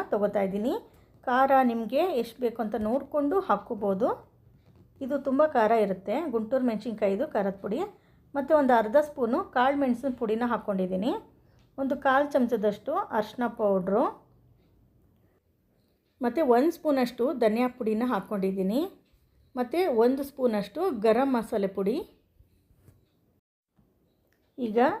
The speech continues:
ಈ ಪೌಡ್ರಿಗೆ ಎಷ್ಟು ಬೇಕೋ ಅಷ್ಟು ರುಚಿಗೆ ತಕ್ಕಷ್ಟು ಪುಡಿ ಉಪ್ಪನ್ನ ಸೇರಿಸ್ಕೊತಾ ಇದ್ದೀನಿ. ಈಗ ಇದನ್ನೆಲ್ಲ ಮಿಕ್ಸ್ ಮಾಡ್ಕೊಳ್ಳೋಣ. ನೀವು ಇದರಲ್ಲಿ ಬೇಕಿದ್ರೆ ಒಂಚೂರು ಮೈದಾ ಮತ್ತು ಅಕ್ಕಿ ಹಿಟ್ಟು ಅದನ್ನು ಕೂಡ ಹಾಕ್ಕೋಬೋದು, ಚೆನ್ನಾಗಿ ಕ್ರಿಸ್ಪಿಯಾಗಿ ಬರುತ್ತೆ.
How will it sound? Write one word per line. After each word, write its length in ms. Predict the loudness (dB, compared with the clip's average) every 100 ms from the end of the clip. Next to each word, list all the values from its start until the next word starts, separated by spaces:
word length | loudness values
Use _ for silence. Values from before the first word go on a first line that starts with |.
| -4
ಈ 40 | -6 0
ಪೌಡ್ರಿಗೆ 440 | 2 4 2 2 2
ಎಷ್ಟು 200 | 2 0
ಬೇಕೋ 240 | -2 2 0
ಅಷ್ಟು 260 | 0 -4 -4 -2
ರುಚಿಗೆ 380 | -2 -2 -2
ತಕ್ಕಷ್ಟು 440 | -2 -4 -6 -4 -4 -4 -6 _ -20 -18
ಪುಡಿ 220 | -8 -4 -2
ಉಪ್ಪನ್ನ 380 | -2 -2 -2 0 -2 -2
ಸೇರಿಸ್ಕೊತಾ 540 | -4 -4 -4 -4 2
ಇದ್ದೀನಿ. 300 | 2 2 0 -2 -6 _ _ _ -10
ಈಗ 180 | 2 4 4
ಇದನ್ನೆಲ್ಲ 420 | 4 0 0 0 0
ಮಿಕ್ಸ್ 260 | -2 -4 -6
ಮಾಡ್ಕೊಳ್ಳೋಣ. 500 | -4 -4 -2 -2 0 -4 -6 _ _ _ _ -4
ನೀವು 180 | 0 2
ಇದರಲ್ಲಿ 380 | 2 2 2 2 2
ಬೇಕಿದ್ರೆ 480 | 2 2 -2 0 4 4
ಒಂಚೂರು 420 | 2 -2 -2 -4 0
ಮೈದಾ 460 | 0 0 0 2 4 4
ಮತ್ತು 220 | 0 -2 -2 -2
ಅಕ್ಕಿ 280 | -4 -8 -2 -2
ಹಿಟ್ಟು 380 | -2 -4 0 0 -2 -6 _ _ -4
ಅದನ್ನು 340 | 0 0 0
ಕೂಡ 180 | 0 2 4
ಹಾಕ್ಕೋಬೋದು, 600 | 2 0 -2 0 0 0 -2 -2
ಚೆನ್ನಾಗಿ 340 | -2 0 -2
ಕ್ರಿಸ್ಪಿಯಾಗಿ 720 | -6 -6 -8 -8 0 2 2
ಬರುತ್ತೆ. 440 | 2 0 0 -4